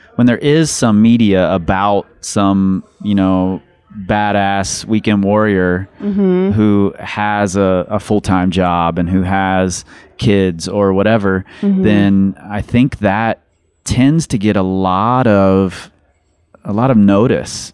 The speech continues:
Speaker 1: from, you know, the other weekend warriors, which is by and large the, the huge percentage of climbing or mountain biking or, you know, any other
Speaker 2: Mm-hmm.
Speaker 1: outdoor sport.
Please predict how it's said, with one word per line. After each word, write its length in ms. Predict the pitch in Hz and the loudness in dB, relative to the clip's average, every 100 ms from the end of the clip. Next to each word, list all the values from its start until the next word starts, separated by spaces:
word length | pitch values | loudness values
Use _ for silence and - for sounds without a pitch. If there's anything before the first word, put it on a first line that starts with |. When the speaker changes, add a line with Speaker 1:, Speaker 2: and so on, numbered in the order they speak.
| _ | _
Speaker 1:
from, 720 | - 98 90 90 90 90 98 - _ _ - | -6 -2 2 2 0 -2 -6 -14 _ _ -4
you 80 | |
know, 140 | 98 92 | -2 0
the 120 | 95 | -2
other 300 | 95 107 143 | -2 0 0
weekend 340 | 101 87 82 82 | 0 -4 -6 -6
warriors, 400 | 80 76 78 - | -6 -6 -8 -4
which 200 | - 101 | -4 -4
is 200 | 92 - _ _ _ _ - 95 | -6 -10 _ _ _ _ -20 -8
by 260 | 104 92 95 | -4 -2 -2
and 160 | 90 | -2
large 420 | 82 92 110 85 - | -2 -2 -2 -4 -8
the, 300 | 87 82 69 | -8 -8 -8
the 100 | 95 | -12
huge 480 | - - 131 90 - | -8 -2 -2 -2 -6
percentage 540 | 92 - 107 87 82 | -8 -4 -2 -2 -4
of 320 | 82 78 - _ _ _ | -8 -8 -14 _ _ _
climbing 520 | - 92 90 87 92 | -4 -2 -2 -4 -6
or 320 | 87 87 87 - - - - | -6 -6 -8 -10 -20 -18 -6
mountain 280 | 101 90 101 | -2 -2 -2
biking 480 | 87 92 - 98 98 | -4 -8 -8 -8 -6
or, 380 | 95 92 95 95 | -6 -6 -8 -10
you 120 | 101 | -8
know, 120 | 92 | -6
any 260 | 90 127 104 | -2 -2 0
other 380 | 123 95 80 76 | 0 0 -2 -6
Speaker 2:
Mm-hmm. 80 | 101 | -8
Speaker 1:
outdoor 340 | 85 90 85 76 | -8 -6 -6 -8
sport. 380 | - 73 60 | -12 -16 -16